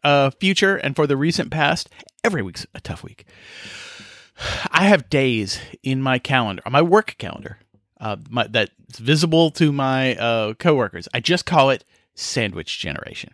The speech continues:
I'm gonna be out of the office because of sandwich generation. I don't know what I'm doing, but I know I will either be going to a dialysis clinic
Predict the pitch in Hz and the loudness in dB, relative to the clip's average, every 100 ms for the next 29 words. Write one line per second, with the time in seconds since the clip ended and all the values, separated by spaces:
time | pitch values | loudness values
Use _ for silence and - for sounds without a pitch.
0 | _ 131 185 214 165 170 151 131 120 120 | _ -2 0 2 4 4 6 2 2 -4
1 | - 123 120 110 104 - - _ - - | -10 -8 -6 -6 -8 -12 -20 _ -12 -8
2 | - 120 104 101 - - - 85 71 85 | -4 -2 -2 -6 -8 -12 -8 -6 -6 -8
3 | - - _ - 180 240 226 233 196 190 | -14 -20 _ -8 0 0 4 4 6 6
4 | 139 113 110 - - _ _ _ _ 143 | 4 0 -6 -8 -18 _ _ _ _ -2
5 | 147 156 160 156 165 _ _ _ _ - | 0 2 2 2 -2 _ _ _ _ -8
6 | 110 98 117 135 151 151 156 143 135 139 | -6 -4 -2 2 2 4 4 4 2 -2
7 | - 104 90 76 - 85 101 143 - - | -2 -2 -4 -8 0 2 2 0 -2 -2
8 | 180 170 - | -2 -2 -4